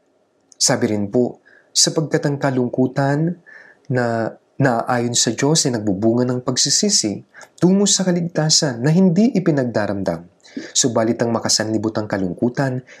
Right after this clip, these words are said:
ay nagbubunga ng kamatayan." Ang makasanlibutang kali-, kalungkutan ay tungkol sa mga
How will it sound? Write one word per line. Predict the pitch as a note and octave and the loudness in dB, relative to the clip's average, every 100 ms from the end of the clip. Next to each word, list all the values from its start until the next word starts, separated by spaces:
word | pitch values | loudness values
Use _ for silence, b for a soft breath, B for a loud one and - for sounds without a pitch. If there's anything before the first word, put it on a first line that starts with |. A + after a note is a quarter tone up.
| B | B
ay | B2+ | -2
nagbubunga | A2+ G2 F2+ A2+ A2 G2+ | 0 -2 0 0 0 -2
ng | F#2+ | -2
kamatayan." | G2 F2+ - E2 F2 E2 F2 _ _ _ B B B B B B B - | -4 -6 -4 -4 -2 -4 -8 _ _ _ B B B B B B B -2
Ang | D#3+ | 2
makasanlibutang | F3+ E3+ F#3+ F3 D#3 E3 E3 - D#3 D3 | 2 2 2 0 0 0 -2 -4 -2 0
kali-, | D3+ C#3 - | -2 -4 -6
kalungkutan | D3 C#3+ C3 E3 E3+ A2+ F#2+ B2 - _ B B B B - | -2 -2 0 -2 0 -2 -6 -12 -18 _ B B B B -4
ay | E3+ | 0
tungkol | G3+ F#3+ F#3+ | 2 2 2
sa | - | 2
mga | F#3 F3+ F3+ | 0 2 0